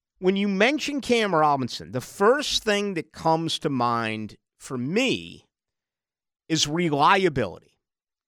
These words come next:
Okay, he got popped for four games.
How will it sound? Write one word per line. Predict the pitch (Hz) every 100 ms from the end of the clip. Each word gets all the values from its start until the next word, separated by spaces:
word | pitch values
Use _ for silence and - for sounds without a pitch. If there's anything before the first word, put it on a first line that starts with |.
| 107
Okay, | 110 117 110
he | 104 139
got | 147 143
popped | - 185 170 -
for | 226
four | 196 202 190
games. | 175 147 147 147 147 147 - -